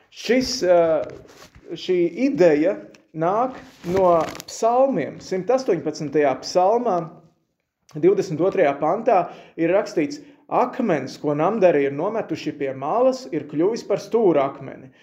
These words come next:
Tas ir tā kunga darbs, un tas ir brīnums mūsu acīs.“ Un šis psalms, simt astoņpadsmitais, pieder pie tādas psalmu grupas, kuru, kuru lietoja arī jūdi lieldienu laikā.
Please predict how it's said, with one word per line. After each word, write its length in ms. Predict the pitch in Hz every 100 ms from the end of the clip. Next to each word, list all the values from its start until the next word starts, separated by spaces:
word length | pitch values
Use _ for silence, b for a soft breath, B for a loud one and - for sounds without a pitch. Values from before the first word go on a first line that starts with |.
| b b
Tas 240 | 180 233 -
ir 360 | 165 143 - -
tā 140 | 147 139
kunga 320 | 180 180 143
darbs, 400 | 147 214 - -
un 140 | 170 156
tas 240 | 240 247
ir 100 | 190
brīnums 540 | 143 190 226 214 175
mūsu 340 | 170 190 196 180
acīs.“ 520 | 165 - 131 - - _ b b b b b b _ _ -
Un 200 | 180 190
šis 380 | - 180 175 -
psalms, 640 | - 185 202 262 349 302 - -
simt 220 | 185 165
astoņpadsmitais, 640 | 202 208 156 143 - 139 -
pieder 360 | 254 208 151
pie 100 | -
tādas 380 | 151 160 143 143
psalmu 540 | - - 180 196 233 165
grupas, 600 | 139 214 294 277 233 - B B B _
kuru, 540 | 220 240 202 196 - 185 175
kuru 240 | 240 254 196
lietoja 540 | 254 302 - 147 139 -
arī 460 | 220 240 160 -
jūdi 540 | 131 180 240 285 180 160
lieldienu 540 | 185 247 185 170 160
laikā. 460 | 160 190 202 208 135